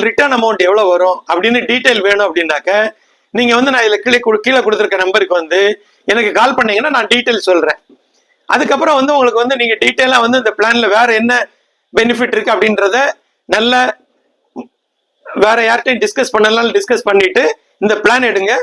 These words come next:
But என்னோட ஒப்பீனியன்ல இது வந்து between twenty-five to forty ஏஜ் குரூப்ல உள்ளவங்களுக்கு ஒரு அருமையான பிளான். இதை வந்து கண்டிப்பா எடுங்க, கண்டிப்பா யூஸ்ஃபுல்லா உள்ளது,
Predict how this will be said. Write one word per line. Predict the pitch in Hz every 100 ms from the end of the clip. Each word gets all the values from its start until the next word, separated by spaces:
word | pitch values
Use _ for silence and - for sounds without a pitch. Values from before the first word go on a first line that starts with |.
| - _ _ -
But | 269 - 214
என்னோட | 285 320 269
ஒப்பீனியன்ல | 247 285 262 233 220 262 427 _ _ -
இது | 226 247
வந்து | 240 247 294 466 - _ _ _ 214
between | 226 247 285 277 - _ 202
twenty-five | 226 269 262 277
to | - 208
forty | 247 - 254 - _ _ -
ஏஜ் | 247 233
குரூப்ல | 240 208 208
உள்ளவங்களுக்கு | 196 202 185 180 220 233 240 _ _ _ -
ஒரு | 185 - 196
அருமையான | 233 262 262 254 240
பிளான். | 196 208 240 427 _ _ _ _ _ _ _ _ _ _ _ _ _ _ _ _ _ _ _ 196
இதை | 208 220
வந்து | 233 - 202
கண்டிப்பா | 226 262 262 254 208
எடுங்க, | 214 208 240 - _ 208
கண்டிப்பா | 220 254 269 226
யூஸ்ஃபுல்லா | 233 - 226 202
உள்ளது, | 196